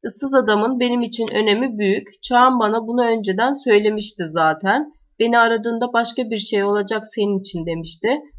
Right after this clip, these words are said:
Ben rol için sadece seni düşündüm, senin olmanı istiyorum dedi. Ben de daha o an rolü kabul ettim. Çağan her ne kadar sen önce bir senaryoyu oku dese de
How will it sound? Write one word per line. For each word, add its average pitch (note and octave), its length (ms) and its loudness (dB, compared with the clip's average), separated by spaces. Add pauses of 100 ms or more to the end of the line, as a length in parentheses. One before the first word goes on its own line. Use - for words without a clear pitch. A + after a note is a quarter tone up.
(140)
Ben A#3+ 240 2
rol C#4+ 160 2
için A#3 280 -6
sadece B3 580 -2
seni A#3+ 360 -4
düşündüm, F#3 540 -6
senin A#3 320 0
olmanı F3 420 -2
istiyorum E3+ 720 -10
dedi. F3+ 400 -4 (500)
Ben C4 240 6
de G#3+ 140 0
daha A#3 400 0
o B3 140 0
an G#3+ 320 0
rolü G#3 260 2
kabul G#3 320 0
ettim. F3+ 520 -4 (240)
Çağan B3 400 2
her C4+ 160 6
ne A3+ 100 0
kadar F#3 280 2
sen A#3 340 -2 (180)
önce G#3 340 0
bir F#3 100 0
senaryoyu F#3+ 680 2
oku E3+ 360 -8
dese G3+ 360 -2
de A3 160 0